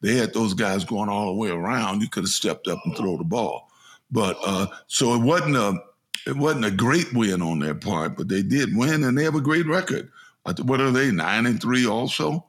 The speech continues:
Uh, but you wait. Uh, uh, uh, they gotta play, I, I don't know, do they have to play the forty-niners? If they do, you're gonna see a spanking.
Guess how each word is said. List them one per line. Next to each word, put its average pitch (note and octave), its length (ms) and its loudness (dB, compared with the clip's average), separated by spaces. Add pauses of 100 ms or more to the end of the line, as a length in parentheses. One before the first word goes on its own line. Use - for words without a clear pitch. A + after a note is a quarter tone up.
(440)
Uh, F#2 380 -2 (200)
but G#2 300 0
you E3 180 4
wait. C#3+ 220 4 (1000)
Uh, F#2 260 -2 (420)
uh, G2+ 300 0 (140)
uh, C3 220 -2
they C#3 120 -2
gotta D3+ 300 2
play, B2+ 420 0
I, G2 140 -2 (580)
I D3+ 160 0
don't F#3 180 4
know, D3 120 4
do B2+ 120 2
they A#2+ 100 2
have C3 180 0
to - 80 0
play - 240 0
the D#3 80 -2
forty-niners? F3+ 920 -2 (400)
If C3 220 -4
they C3+ 140 4
do, F#3 460 4
you're D#3+ 160 2
gonna C3 200 2
see - 180 0
a B2 60 2
spanking. A2+ 640 -2